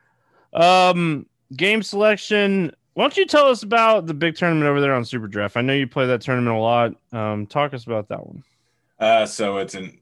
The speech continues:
Speaker 2: eighteen dollar, um, I think you can get seventy-seven entries, seven point five K to first, twenty-five percent of people cash, and I think it's a one point five times cash all the way up to two hundred fortieth place, twenty-five hundred total entries.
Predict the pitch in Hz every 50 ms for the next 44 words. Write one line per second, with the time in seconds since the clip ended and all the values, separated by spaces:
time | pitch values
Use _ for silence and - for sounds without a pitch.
0 | _ - 107 113 113 107 117 110 104 104 101 98 95 95 95 95 92 92 92 90
1 | - _ _ - 90 87 85 85 85 82 82 80 78 73 _ _ _ _ _ _
2 | - 90 - 107 101 95 90 90 90 92 - - - - - 95 95 90 92 92
3 | - - 101 92 95 95 95 90 - 98 90 87 - - 107 101 95 101 101 -
4 | 101 92 90 - 92 90 92 90 - 92 92 87 87 87 - 90 87 87 90 87
5 | - - _ - _ _ _ _ _ _ _ _ _ - - - 123 120 117 110
6 | - 117 110 101 - 104 92 - 107 98 95 87 - 95 92 90 - 92 87 85
7 | 87 - - - 90 87 87 87 87 85 - - - - 80 80 80 80 78 76
8 | - 85 82 80 73 85 80 80 82 82 87 - 92 87 82 76 - 85 82 82
9 | 76 73 - _ _ _ _ _ _ _ _ _ - 95 90 90 87 - - 90
10 | 87 87 87 85 - - 82 85 85 85 87 87 85 85 82 - - 85 80 76
11 | 73 90 90 85 78 85 82 82 80 - 92 90 87 87 87 85 _ - 87 87
12 | 87 87 85 - - - 98 92 92 90 - 95 87 87 87 90 87 82 85 80
13 | - 90 85 80 80 82 92 92 - 98 92 92 90 87 87 -